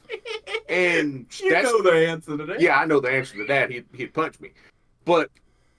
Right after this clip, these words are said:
Speaker 2: she makes these comments. She has all the right in the world to make these comments or, or post her comments.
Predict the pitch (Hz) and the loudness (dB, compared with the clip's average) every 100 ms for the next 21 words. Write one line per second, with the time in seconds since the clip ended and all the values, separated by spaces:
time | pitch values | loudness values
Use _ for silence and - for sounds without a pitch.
0 | _ - - 226 247 190 185 147 151 - | _ -16 -12 -10 -8 -8 -6 -4 -6 -4
1 | 160 143 - 220 165 104 - - _ - | -6 -4 -2 0 -2 -6 -14 -20 _ -16
2 | 208 214 165 135 - 123 160 202 208 220 | -10 -6 -6 -6 -8 -2 0 0 0 0
3 | 165 196 220 240 220 147 139 135 127 113 | 0 -4 0 2 2 -2 -6 -6 -14 -10
4 | 143 127 135 143 147 123 120 143 131 - | -4 -2 -2 -4 -4 -6 -4 -4 -6 -2
5 | - 139 120 - 120 110 104 - - | -2 -2 -8 -6 -6 -6 -10 -20 -20